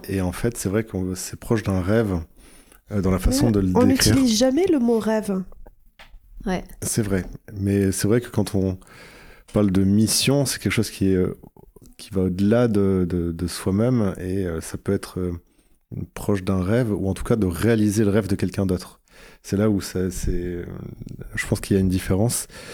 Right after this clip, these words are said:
Speaker 1: C'est que le moteur, ça peut être le rêve de quelqu'un d'autre et pas forcément le sien. Mais c'est vrai que le rêve est toujours quelque part. C'est assez intéressant.
Speaker 3: En tout cas, le rêve, si on veut le définir, suite à mon parcours et mon expérience, euh, personnelle, c'est un projet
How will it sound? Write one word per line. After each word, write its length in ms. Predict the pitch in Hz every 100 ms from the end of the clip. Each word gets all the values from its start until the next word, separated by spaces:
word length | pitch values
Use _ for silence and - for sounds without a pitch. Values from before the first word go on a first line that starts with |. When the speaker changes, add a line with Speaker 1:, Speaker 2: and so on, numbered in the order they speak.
| - -
Speaker 1:
C'est 140 | - 104
que 140 | 104
le 160 | 98 104
moteur, 320 | 107 135 123
ça 100 | -
peut 80 | 104
être 80 |
le 140 | 95 101
rêve 260 | 113 101
de 80 | 98
quelqu'un 260 | - 95 98
d'autre 200 | 113 104
et 40 |
pas 120 | 95
forcément 400 | 98 95 101 98
le 80 | 92
sien. 320 | 92 - 113 - _ _ - _
Mais 80 | -
c'est 140 | - 95
vrai 140 | 113
que 140 | -
le 60 | 95
rêve 180 | 104 104
est 60 |
toujours 340 | 90 - 101 107
quelque 240 | 95 -
part. 360 | 90 104 123 - - - - -
C'est 160 | -
assez 240 | 101 - 117
intéressant. 460 | 110 101 95 98 - _ - -
Speaker 3:
En 100 | 214
tout 180 | - 294
cas, 220 | 262 220
le 280 | 202 202 220
rêve, 180 | 247 277
si 140 | 233
on 100 | 208
veut 140 | 214
le 100 | 247
définir, 640 | 196 196 214 190 240 302 - _ - - - -
suite 420 | - 277 277 - -
à 140 | 214 202
mon 720 | 196 202 202 202 196 196 247
parcours 480 | 247 - - 233 208
et 140 | 190
mon 160 | 185 208
expérience, 760 | 214 - 196 190 190 185 - 185
euh, 120 | 170
personnelle, 600 | - 196 - 196 226 311 - - - _ _
c'est 280 | - 220 -
un 80 | 262
projet 580 | - 233 202 185 180